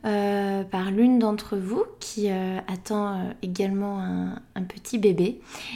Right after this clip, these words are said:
Et du coup, j'espère que, que l'épisode vous parlera. Je, je sais pas combien d'entre vous, en fait, sont concernés par la maternité, euh, ont été enceintes, euh, ont envie, euh, d'avoir un enfant. Et,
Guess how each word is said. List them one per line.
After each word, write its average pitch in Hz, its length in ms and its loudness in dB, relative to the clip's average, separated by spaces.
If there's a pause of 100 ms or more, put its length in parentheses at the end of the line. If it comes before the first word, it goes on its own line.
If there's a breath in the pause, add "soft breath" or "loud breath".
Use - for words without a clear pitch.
(180 loud breath)
Et 196 180 4
du 175 120 0
coup, 294 100 -2
j'espère 285 400 2
que, 190 400 0
que - 140 -4
l'épisode 185 400 -2
vous 208 140 -2
parlera. 196 500 -2
Je, 202 260 -4
je 180 120 -2
sais - 160 -2
pas 311 100 0
combien 220 340 2
d'entre 202 360 -4
vous, 214 200 0
en 208 80 2
fait, 208 220 -6
sont 190 160 -4
concernés 196 460 -4
par 196 120 -2
la 185 120 0
maternité, 180 920 4
euh, 185 80 -2 (520 loud breath)
ont 202 120 0
été 185 200 0
enceintes, 220 760 2
euh, 180 220 2
ont 185 140 0
envie, 190 540 0
euh, 185 240 -2
d'avoir 185 340 -2
un 175 140 -2
enfant. 214 680 0
Et, 180 280 -4